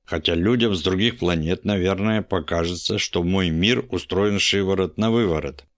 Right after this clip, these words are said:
Я намеренно сделал его не похожим на мир Брахмы.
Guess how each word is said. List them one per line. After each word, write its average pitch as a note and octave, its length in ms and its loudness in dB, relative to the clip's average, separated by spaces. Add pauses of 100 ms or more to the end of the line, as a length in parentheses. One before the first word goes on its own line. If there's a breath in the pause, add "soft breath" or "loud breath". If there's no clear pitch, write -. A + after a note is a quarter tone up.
Я C#3 240 -2
намеренно E2+ 540 0
сделал F2+ 400 2
его F2 260 0
не F2 140 0
похожим E2+ 580 0
на F2 100 0
мир F#2 240 2
Брахмы. F#2+ 640 -2